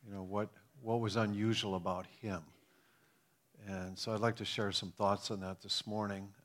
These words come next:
I, I think there were a number of things, but I want to focus primarily on the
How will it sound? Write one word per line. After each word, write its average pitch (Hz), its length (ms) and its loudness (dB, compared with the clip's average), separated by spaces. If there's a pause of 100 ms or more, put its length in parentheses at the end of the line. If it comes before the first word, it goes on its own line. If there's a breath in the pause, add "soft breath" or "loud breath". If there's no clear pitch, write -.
(120)
I, 120 200 -4
I - 20 6
think 170 220 4
there 151 100 8
were 127 80 10
a 113 40 6
number 113 340 6
of 95 100 0
things, 95 300 -4
but 110 120 -4
I 104 60 2
want 110 320 0
to 104 300 -2 (480 loud breath)
focus 117 340 4
primarily 107 760 4
on 98 240 -4
the 98 120 -6